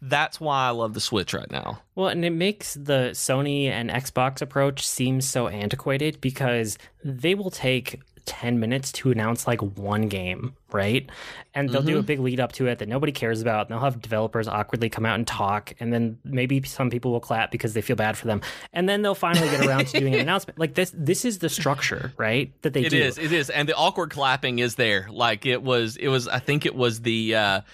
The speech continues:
Speaker 1: during the Crystal Dynamics Avengers one, that was just awkward because they kept waiting for applause and nobody did.
Speaker 2: And
Speaker 1: It
Speaker 2: Nin-,
Speaker 1: was, it
Speaker 2: like,
Speaker 1: was
Speaker 2: in
Speaker 1: sad.
Speaker 2: ten minutes, Nintendo will have announced, like,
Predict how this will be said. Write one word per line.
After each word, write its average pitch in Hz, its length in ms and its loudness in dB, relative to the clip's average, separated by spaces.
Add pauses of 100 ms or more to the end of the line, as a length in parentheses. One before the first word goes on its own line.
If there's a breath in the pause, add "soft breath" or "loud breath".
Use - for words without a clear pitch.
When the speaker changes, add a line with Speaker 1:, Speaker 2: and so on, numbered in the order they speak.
(420 loud breath)
Speaker 1:
during 131 340 2
the 123 320 2
Crystal 139 320 0
Dynamics 113 720 2
Avengers 110 600 0
one, 139 300 0 (560)
that 160 160 0
was 139 120 0
just 131 260 0
awkward 110 560 0
because 117 300 0
they 113 100 0
kept 131 200 -2
waiting 117 280 2
for 110 160 0
applause 107 500 0
and 101 140 -2
nobody 101 400 0
did. 85 460 -2 (240)
Speaker 2:
And 160 240 0
Speaker 1:
It 123 120 2
Speaker 2:
Nin-, 165 100 4
Speaker 1:
was, 98 360 -2
it - 20 -6
Speaker 2:
like, 151 100 2
Speaker 1:
was 101 140 -4
Speaker 2:
in 156 60 0
Speaker 1:
sad. 104 180 -2
Speaker 2:
ten 190 240 0
minutes, 135 320 -2
Nintendo 143 600 0
will 147 180 0
have 143 160 -2
announced, 123 520 -2
like, 117 280 0